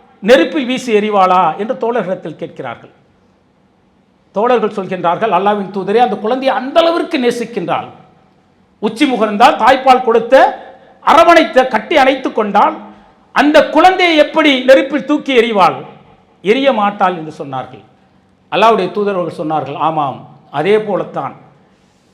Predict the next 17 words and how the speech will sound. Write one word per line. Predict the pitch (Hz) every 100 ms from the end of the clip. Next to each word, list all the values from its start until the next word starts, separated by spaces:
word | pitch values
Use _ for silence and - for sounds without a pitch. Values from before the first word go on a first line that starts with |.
| _ _ _
ஒரு | - 202 185
தாய் | 254 294 269
தன்னுடைய | 269 262 233 233
சேயின் | 277 320 311 285
மீது | 277 269
பங்கு, | 240 269 254
ஆ, | 208 277
பாசம் | 254 294 302 277
வைக்கின்றாரே, | 277 269 262 254 262 190 - - - - _ _
அதைவிட | 143 202 240 349 359 370 359 - - - - - -
பன்மடங்கு | 262 311 370 381 381 392 403 392
தன்னுடைய | 311 302 285
அடியார்கள் | 254 311 311 285 269
மீது | 262 247
இறைவன் | 247 254 240
பாசம் | - 220 226 240
வைக்கக்கூடியவன், | 208 202 180 180 151 135